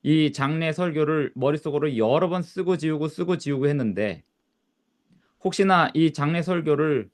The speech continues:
그 언니 그리고 남동생이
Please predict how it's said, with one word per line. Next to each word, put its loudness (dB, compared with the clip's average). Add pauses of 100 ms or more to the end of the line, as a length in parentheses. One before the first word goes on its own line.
(320)
그 2
언니 -2
그리고 0
남동생이 -2